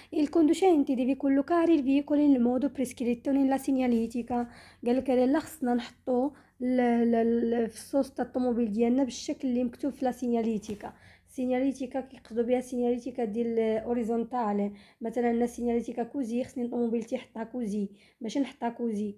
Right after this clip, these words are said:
اولا نحطها كوزي ما بين سي-، ستالو وستالو. يعني ديفي اسيري بوستا بروبيو بيني سولا سينياليتيكا، certo.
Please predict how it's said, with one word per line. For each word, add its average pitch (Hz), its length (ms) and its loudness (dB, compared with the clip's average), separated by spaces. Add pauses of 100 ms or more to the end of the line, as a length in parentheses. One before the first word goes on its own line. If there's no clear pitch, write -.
(400)
اولا 233 180 0
نحطها 226 280 -6
كوزي 214 540 -4
ما 214 80 -6
بين 214 480 -2
سي-، 220 480 -6 (440)
ستالو 226 440 -2
وستالو. 208 520 -4
يعني 214 200 0
ديفي 233 240 4
اسيري 247 280 0
بوستا 262 460 -6 (120)
بروبيو 262 540 -4 (200)
بيني 240 520 2 (140)
سولا 247 280 -4
سينياليتيكا، 220 840 -6 (140)
certo. 214 420 -4